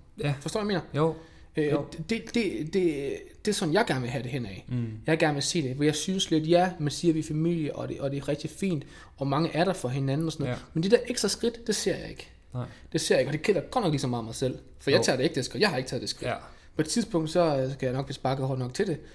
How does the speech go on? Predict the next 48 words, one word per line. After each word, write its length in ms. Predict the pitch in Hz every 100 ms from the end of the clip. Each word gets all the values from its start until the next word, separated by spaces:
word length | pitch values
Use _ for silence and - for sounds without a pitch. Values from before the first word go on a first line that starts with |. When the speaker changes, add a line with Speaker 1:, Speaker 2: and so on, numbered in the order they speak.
| - - - 160
Speaker 2:
Ikke? 120 | 123
Speaker 1:
Ja. 100 | 123 160
Speaker 2:
Men 120 | 160
hvor, 180 | 165 151
men 200 | 170 165
det 220 | 165 220
synes 200 | 220 233
jeg 80 | 208
bare, 200 | 185 180
jeg 120 | 175 175
savner, 580 | - 175 214 254 202 - -
jeg 80 | 160
savner 420 | - 175 208 254
simpelthen, 520 | 240 - 220 175 170
hvor 160 | 165 143
det 160 | 139 147
er, 160 | 185 190 - - -
at 80 |
man 140 | 151 147
ved, 160 | 196 - - - - - - - - - - - - - - - - - - - - - - - - -
hvis 140 | -
jeg 80 | 185
står 220 | - 170
i 40 | 139
noget 160 | 131
lort, 220 | 160 135 123
eller 180 | 131 113
hvis 200 | 117 -
der 100 | 139
er 60 |
det 200 | 143 151
her, 220 | 151 139
eller 140 | 104 113
et 40 | 127
eller 120 | 120
andet, 120 | 120
så 140 | -
Speaker 1:
Mm. 60 | 127
Speaker 2:
har 100 | 110
de 120 | 113
der 80 | 127
min 160 | 120 120
bag. 320 | 117 120 - - -
Altså, 180 | - -
Speaker 1:
Ja. 80 |
Speaker 2:
ikke 140 | 131 139
også? 100 | 151 - -
Speaker 1:
Jo. 160 | 131